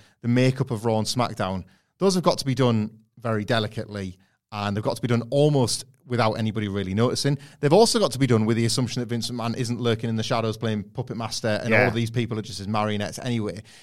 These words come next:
Speaker 1: It's a very delicate and long process before we can judge. Like I say, with only a couple of exceptions. And I do think there was an attempt from Triple H to show that here, but they were so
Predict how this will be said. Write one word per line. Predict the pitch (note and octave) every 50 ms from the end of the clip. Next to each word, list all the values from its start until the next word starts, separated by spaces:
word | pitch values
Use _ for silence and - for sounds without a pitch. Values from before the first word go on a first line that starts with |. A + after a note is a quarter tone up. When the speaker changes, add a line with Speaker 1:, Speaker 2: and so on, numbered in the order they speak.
| - - -
Speaker 1:
It's | - C3 - D#3
a | C#3+
very | B2+ D3 D#3 F3+ F#3+ F3+
delicate | B2+ - D3+ D3 D3+ D3 C3+ C#3 - B2+ A2+ - -
and | A#2 A2+ A2+
long | A2+ A#2 A#2 A#2+ A#2 A2+ G#2+
process | A2+ A2+ - B2 A#2 A2 G2+ - G2+ F#2+ - -
before | - G#2 - A#2 G#2+
we | G#2 G2+
can | - G#2+ F#2+ F#2+
judge. | F2+ A2+ A2 - - - - _ - - - - - - - - _ _ _ _ _ _ _
Like | - C3+ C#3+ C#3+ -
I | D3
say, | C3 - D3 B2+ A2 G2+
with | G2 A2 A2
only | B2 C3+ C3+ C3 B2
a | A#2
couple | - - C#3+ C3+ C3 B2
of | A#2+ G#2
exceptions. | A2+ - - - - - - - - - - A2 - - _ - - _ _ _ _ -
And | C#3+ D3+
I | E3+
do | C#3 - B3 C#4+ C4+
think | - B3+ G#3 -
there | - E3+
was | E3+ E3 C3+
an | D3 C3+
attempt | B2 - - - B3+ B3+ - -
from | C#3 B2
Triple | - - A#2 A#2 - A2
H | G#2 G2+ - - -
to | - -
show | - - - D#3+ E3 D#3+ C#3+
that | A#2+ G2 - -
here, | - D3 C#3+ A#2+ - - - - _ _ _ _ _ _ _ _ _ -
but | D3+ C#3+
they | D3+ D3+
were | C#3 C3+
so | - - - - - F#3+ G3 G3 G3 G3 F#3 F3 C#3+ - -